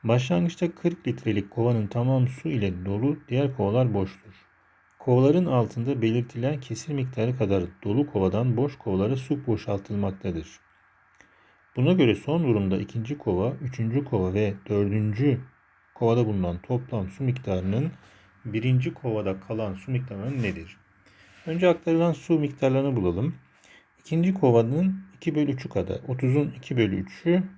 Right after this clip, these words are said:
yirmi yapar. Yirmi litre konmuş buna. Yirminin bir bölü dördü, yirmi çarpı bir bölü dört, beş litre buna konmuş.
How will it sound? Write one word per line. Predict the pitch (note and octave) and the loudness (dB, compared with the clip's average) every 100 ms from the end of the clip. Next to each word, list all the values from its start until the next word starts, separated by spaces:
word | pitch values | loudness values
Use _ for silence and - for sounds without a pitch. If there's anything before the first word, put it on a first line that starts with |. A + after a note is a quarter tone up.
| _ B2+ | _ -2
yirmi | B2+ C3 C3 G2 - - | 2 4 4 2 0 -10
yapar. | G2 F2 - G#2 - - | -8 -6 -2 -2 -2 -6
Yirmi | G2+ F#2 F#2 | -6 -4 -2
litre | F2 - F#2 | -4 -8 -12
konmuş | - F2 F2 - | -10 -10 -10 -10
buna. | F2+ G2+ - - _ - - - _ - | -6 -4 -4 -8 _ -20 -20 -20 _ 0
Yirminin | B2 C#3 C#3+ C#3 | 2 4 2 2
bir | C3+ B2+ | 4 4
bölü | A#2 A2 | 4 4
dördü, | A2 G#2+ G#2 B2+ C#3+ D3 - _ - | 6 6 4 0 -2 -2 -8 _ -8
yirmi | A#2+ B2+ | -2 -2
çarpı | B2+ A2 G2 | 2 0 0
bir | G2 | -2
bölü | G2 F#2+ | 0 0
dört, | G2+ C3 C3 - - | 2 0 -2 -8 -2
beş | A#2+ - | -2 -2
litre | A2 - F#2+ | -8 -6 -6
buna | F2+ G2 B2 | -2 -2 -2
konmuş. | B2+ C3 C3+ D3 - | 0 0 0 -4 -8